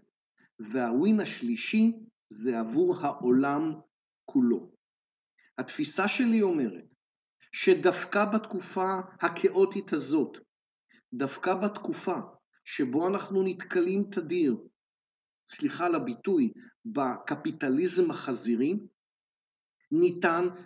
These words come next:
לעשות עסקים אתיים לאורך זמן ולהרוויח הרבה יותר, אם נבצע אותם כבעלי עסקים,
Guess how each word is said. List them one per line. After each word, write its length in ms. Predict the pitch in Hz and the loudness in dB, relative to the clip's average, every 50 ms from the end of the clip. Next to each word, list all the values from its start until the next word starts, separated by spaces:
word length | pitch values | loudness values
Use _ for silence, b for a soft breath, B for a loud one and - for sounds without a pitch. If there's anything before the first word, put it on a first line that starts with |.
| _ | _
לעשות 640 | - 151 156 147 147 - - - 175 165 165 165 - - _ _ _ _ _ | 0 0 2 0 0 -4 -2 0 2 2 2 0 -4 -12 _ _ _ _ _
עסקים 680 | 139 143 - - - 147 - - 160 165 160 160 156 156 - - _ _ _ _ - 175 | -12 -12 -12 -8 -10 -10 -10 -6 -4 -2 -2 -2 -2 -4 -10 -18 _ _ _ _ -2 -2
אתיים 440 | 170 170 170 - 127 113 107 101 101 b b b b _ | -2 0 0 0 0 0 0 0 -4 b b b b _
לאורך 600 | 127 135 156 151 160 175 175 160 151 143 123 123 | 2 2 2 2 4 2 4 4 2 0 -4 -6
זמן 440 | - - 139 156 156 - 135 123 113 B B B B | -8 -4 -2 -2 0 2 2 0 0 B B B B
ולהרוויח 880 | 123 131 165 170 175 175 170 160 151 147 151 175 202 196 - - - - | 2 4 6 8 8 8 6 4 2 0 -2 4 4 4 4 2 -4 -6
הרבה 260 | 147 143 135 120 147 | -4 -4 0 2 4
יותר, 480 | 143 127 120 117 120 - 185 196 226 247 277 277 262 233 - _ _ _ _ _ _ _ _ _ _ _ _ _ _ _ _ _ _ _ _ _ _ - | 4 6 4 2 0 2 4 4 4 4 2 0 -2 -4 -6 _ _ _ _ _ _ _ _ _ _ _ _ _ _ _ _ _ _ _ _ _ _ -6
אם 180 | 165 196 214 220 208 | 0 4 6 8 8
נבצע 640 | 190 151 123 147 139 - - - - 285 262 208 | 8 8 8 0 -2 -2 -6 -4 -2 0 2 4
אותם 420 | 156 131 113 - - 110 85 80 73 - _ _ _ _ _ _ _ _ _ _ _ _ _ _ _ _ _ _ _ _ _ _ _ | 4 2 2 0 -2 -8 -10 -12 -16 -20 _ _ _ _ _ _ _ _ _ _ _ _ _ _ _ _ _ _ _ _ _ _ _
כבעלי 760 | - - 139 127 120 107 - - - 107 - 123 120 127 135 | -2 2 2 4 4 2 -2 -8 -8 -2 -2 0 2 2 2
עסקים, 720 | 131 - - - - - - - - 233 208 156 120 90 - | 0 -2 -4 -6 -8 -8 -10 -4 0 2 2 4 2 0 -2